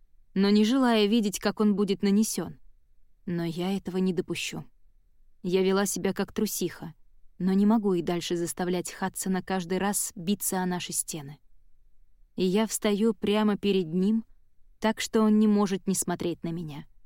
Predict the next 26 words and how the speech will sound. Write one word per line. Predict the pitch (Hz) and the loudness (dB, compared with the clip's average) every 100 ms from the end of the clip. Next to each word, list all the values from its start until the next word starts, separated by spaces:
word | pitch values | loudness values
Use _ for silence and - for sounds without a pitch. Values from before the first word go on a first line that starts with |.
| - _ - | -20 _ 2
И, | 226 | 4
уверившись, | 226 220 247 202 156 - 175 - | 6 6 4 4 0 -4 -4 -6
что | - | 0
я | 196 202 | 2 2
завладела | 196 196 208 190 220 | 2 2 2 4 4
его | 208 190 185 | 4 2 0
вниманием, | 175 180 175 190 226 233 226 - _ _ | -2 -2 0 2 4 4 2 -2 _ _
продолжаю. | - 196 202 202 170 156 147 147 - - - - - - _ - - - - - _ | -2 0 2 0 -2 -8 -10 -16 -20 -20 -20 -20 -20 -20 _ -20 -20 -20 -20 -20 _
«Я | 196 214 | -2 2
знаю, | 190 226 214 | 4 4 4
что | 190 - | 0 -2
у | 202 | -2
тебя | - 190 202 | -2 -2 0
было | 202 202 | 2 2
ужасное | 196 202 190 202 196 190 | 0 0 -2 0 0 0
детство. | 175 165 - 165 160 - _ _ _ _ - | -2 -4 -8 -10 -14 -20 _ _ _ _ -4
Вероятно, | 185 185 196 208 202 | 0 2 0 0 2
оно | 190 196 190 | 2 2 2
было | 190 190 | 2 2
даже | 190 175 185 | 0 -2 -4
хуже, | - 202 196 | -2 -2 -2
чем | - | 0
я | 196 190 | 0 0
могу | 196 185 | 0 -2
представить | 190 208 - - 220 151 | -4 -6 -4 -4 -4 -4
себе, | - 170 160 | -4 -2 -4